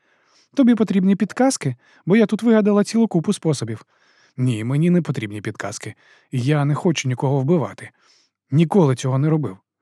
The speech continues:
Лукас приклав вказівний палець до скроні і легко її потер. Його постійно мучив головний біль.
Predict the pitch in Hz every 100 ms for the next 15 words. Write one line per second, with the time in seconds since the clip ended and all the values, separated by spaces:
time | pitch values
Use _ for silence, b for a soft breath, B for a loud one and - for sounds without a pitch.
0 | _ _ _ _ - 113 110 - 120 117
1 | 113 104 - 120 113 110 107 113 104 101
2 | 104 113 - 147 151 110 - B B 120
3 | 123 120 120 117 110 120 - 95 _ _
4 | b b b 120 120 123 120 - 160 147
5 | 135 135 123 127 127 131 127 104 92